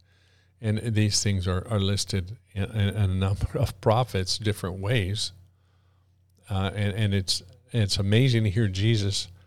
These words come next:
tell the disciples that these things must happen. "Put away the sword," you know, this,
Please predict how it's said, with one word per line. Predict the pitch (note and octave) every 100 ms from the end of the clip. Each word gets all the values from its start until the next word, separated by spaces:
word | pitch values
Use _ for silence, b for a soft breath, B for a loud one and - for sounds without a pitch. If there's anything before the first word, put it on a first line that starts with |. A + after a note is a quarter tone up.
| b b _ _
tell | - B2+ D3 C3+ D#2+ - - _ _ _ -
the | G#2+
disciples | F#2+ F#2 F#2+ F2 F2 F#2+ - b b b b b _
that | G#2+ G2 G#2+
these | A#2 A#2+ -
things | A#2 G#2 F#2
must | G#2+ -
happen. | A2 F#2+ G#2+
"Put | -
away | E3 D#3
the | C#3
sword," | - D3 A2+ F#2+
you | A#2
know, | F#2+ F2+ G2+ -
this, | B2 A#2+